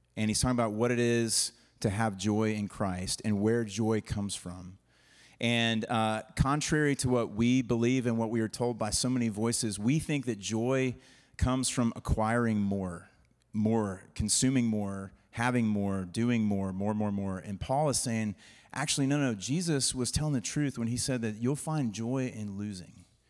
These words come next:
You'll find joy in losing things. And so tonight, what we're talking about is, um, finding joy in losing your complaining. And now this sermon could very easily be titled, "Finding Joy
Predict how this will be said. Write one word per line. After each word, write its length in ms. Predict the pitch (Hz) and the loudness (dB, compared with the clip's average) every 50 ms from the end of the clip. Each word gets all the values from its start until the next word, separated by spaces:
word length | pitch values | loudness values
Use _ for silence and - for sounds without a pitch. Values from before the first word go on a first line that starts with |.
| _ _ _ _ _ _ _ | _ _ _ _ _ _ _
You'll 120 | - 123 | -4 -2
find 320 | 123 - 165 156 151 143 123 | -2 0 0 2 2 2 2
joy 240 | 104 120 123 127 127 | 2 2 2 2 2
in 180 | 120 113 107 | 2 2 2
losing 300 | 107 110 110 110 107 101 | 2 2 2 2 0 -2
things. 240 | - 104 95 98 92 | -4 -6 -8 -6 -6
And 100 | 104 101 | -4 -2
so 160 | - - 110 | -2 -2 -2
tonight, 540 | 107 - - 127 123 135 156 185 165 127 - | -2 -2 -4 -2 -2 -2 0 0 0 0 -2
what 100 | 107 110 | -2 -4
we're 60 | 107 | -4
talking 340 | 107 - 110 113 110 110 113 | -4 -6 -6 -6 -4 -4 -2
about 380 | 104 104 104 104 104 110 - - - - - - - - - - | 0 2 4 4 4 2 0 -4 -12 -20 -20 -20 -20 -20 -8 -2
is, 480 | - 117 113 117 113 113 110 - - - - | 2 2 4 4 2 2 0 0 0 0 0
um, 320 | 120 113 107 104 104 107 - | 0 2 2 2 2 0 -4
finding 560 | - - - 135 131 147 170 170 175 165 139 | -8 -6 -2 0 2 2 2 2 2 2 2
joy 460 | 110 - 123 123 127 139 143 143 139 - | 2 2 2 2 4 4 2 2 0 0
in 280 | - 113 110 110 107 | 0 0 0 2 2
losing 420 | 107 113 123 131 131 135 131 127 120 | 2 2 2 0 0 -2 -2 -2 -2
your 160 | 113 117 120 | -2 -4 -6
complaining. 880 | 113 - - 110 104 - - - - - 98 95 87 85 82 - - - _ _ _ _ _ _ _ _ _ _ _ _ _ - - - - _ - | -6 -6 -6 -6 -6 -6 -6 -6 -4 -4 -2 -4 -6 -8 -12 -16 -20 -20 _ _ _ _ _ _ _ _ _ _ _ _ _ -14 -14 -14 -12 _ -2
And 160 | 113 110 113 | 0 0 2
now 160 | 123 131 123 | 2 2 0
this 160 | 113 143 165 | 0 0 0
sermon 340 | - - - 165 160 156 139 | 0 0 0 0 -2 -2 -2
could 200 | 123 - 135 117 | -2 -4 -2 0
very 240 | 101 127 135 135 123 | 0 2 2 2 2
easily 320 | 120 123 123 127 131 123 | 0 0 0 0 0 0
be 140 | 117 104 113 | 0 0 -2
titled, 380 | 95 - - 120 127 117 113 98 | -2 -2 0 0 2 0 0 -2
"Finding 460 | - - 127 117 127 131 131 123 117 | -4 -4 -2 0 0 2 2 0 0
Joy 400 | 107 120 117 117 123 123 131 | 0 0 0 2 2 2 2